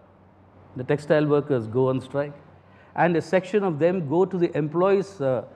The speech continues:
houses in a militant demonstration. He says, "Stop this militancy, stop this violence, hunger strike." Chauri Chaura, when the masses of the country are actually taking over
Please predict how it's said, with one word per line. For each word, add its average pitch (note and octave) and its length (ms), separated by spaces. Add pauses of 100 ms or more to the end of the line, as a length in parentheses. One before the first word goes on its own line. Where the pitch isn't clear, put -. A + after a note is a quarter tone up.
(100)
houses C#3+ 400 (1120)
in D#3+ 140
a E3 40
militant D#3 400
demonstration. B2+ 760 (300)
He E3 120
says, F#3 220
"Stop F3+ 400
this E3+ 140
militancy, D3+ 560
stop E3 340
this D3+ 160
violence, C3 460
hunger B2+ 260
strike." - 320 (1200)
Chauri G3 320
Chaura, A2 440 (760)
when D#3+ 220
the D#3 80
masses F3+ 420
of F#3+ 80
the E3 80
country F3 520
are D3 180
actually F3+ 460
taking F#3 380
over A2 280